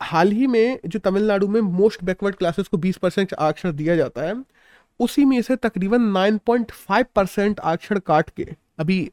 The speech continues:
जो फरवरी दो हज़ार इक्कीस निकली है, इसमें दिया जाने लगा था वर्नाकुलर क्षत्रिय लोगों को, और ये फैसला लिया था किसने?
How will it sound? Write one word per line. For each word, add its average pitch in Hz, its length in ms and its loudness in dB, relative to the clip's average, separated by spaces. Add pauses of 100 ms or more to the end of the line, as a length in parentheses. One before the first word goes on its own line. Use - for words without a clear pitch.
जो 160 120 2
फरवरी 170 340 4
दो 160 100 4
हज़ार 156 140 6
इक्कीस 151 240 -4
निकली 151 260 -2
है, 170 220 -4 (560)
इसमें 240 400 2
दिया 208 220 4
जाने 196 200 4
लगा 165 240 4
था 254 180 4
वर्नाकुलर 180 680 6
क्षत्रिय 147 460 4
लोगों 78 340 0
को, 117 200 -12 (340)
और 160 120 6
ये 175 240 2
फैसला 208 340 2
लिया 190 200 2
था 214 100 -2
किसने? 233 400 -2